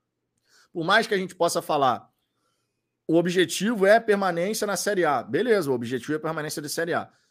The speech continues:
Mas existem formas e formas de você conseguir alcançar esse objetivo. E até aqui, o desempenho é abaixo do que a torcida poderia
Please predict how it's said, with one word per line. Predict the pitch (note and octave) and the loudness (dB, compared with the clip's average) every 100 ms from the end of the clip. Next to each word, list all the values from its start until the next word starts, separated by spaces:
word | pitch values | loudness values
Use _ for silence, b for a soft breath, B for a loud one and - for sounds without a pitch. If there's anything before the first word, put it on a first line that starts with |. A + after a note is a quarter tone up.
| _ | _
Mas | - D3+ D#3+ | -4 -2 -2
existem | C#3+ E3+ F3 D#3+ | -4 -6 -8 -10
formas | - E3+ A3+ A#3+ A#3 F#3+ | 0 4 4 4 2 0
e | |
formas | F#3 - D3+ F3 G3 F#3 | -4 -2 2 2 0 -2
de | |
você | F#3 F3 F#3 F#3+ - - | -4 -2 0 0 -2 -8
conseguir | F#3 F#3 G3 D#3+ | -8 -8 -2 0
alcançar | C4+ G3 F#3 E3+ | 0 -2 -4 -4
esse | E3+ F#3 | -2 -4
objetivo. | F3 G3+ G#3 E3+ A2 F#2 | -4 -6 -4 -4 -4 -6
E | D3+ | 0
até | G#3 G3 - A#3 | 0 0 -2 0
aqui, | A3 - - A#3 C#3 _ _ _ _ _ _ _ _ B B B | -2 -6 -6 -4 -6 _ _ _ _ _ _ _ _ B B B
o | C4+ B3+ | -6 -4
desempenho | F#3+ E3 G3 D3+ C3+ C#3 E3 | -4 -4 -4 -4 -4 -6 -4
é | D3+ | -2
abaixo | E3+ C#3+ C3 D3+ E3+ | -2 0 -2 -4 -10
do | G3 | -6
que | - | -2
a | F3 | -2
torcida | A3+ A3+ E3 G3 | -2 -4 -4 -4
poderia | G#3+ A#3 B3+ | 0 0 0